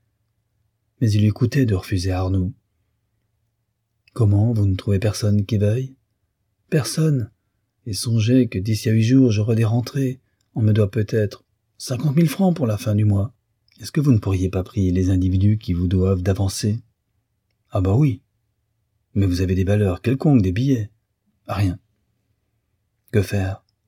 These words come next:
dit Frédéric. « C'est ce que je me demande, » reprit Arnoux. Il se tut, et il marchait dans la chambre de long en large. «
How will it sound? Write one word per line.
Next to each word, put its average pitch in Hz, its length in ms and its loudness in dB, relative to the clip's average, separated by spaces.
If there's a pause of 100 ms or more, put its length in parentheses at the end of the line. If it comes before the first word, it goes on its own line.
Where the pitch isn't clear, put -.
dit 92 120 -2
Frédéric. « 90 600 -4 (880)
C'est - 180 -6
ce - 80 -10
que 120 160 -2
je 113 140 -2
me 110 40 4
demande, » 110 460 0 (280)
reprit 98 320 -4
Arnoux. 90 340 -4 (720)
Il 110 120 -2
se - 100 -2
tut, 101 360 -4 (580)
et - 80 -4
il 107 140 2
marchait 107 640 -4 (160)
dans 107 160 -2
la 98 100 0
chambre 117 240 2
de 101 80 4
long 98 220 4
en 90 60 0
large. « 85 460 -8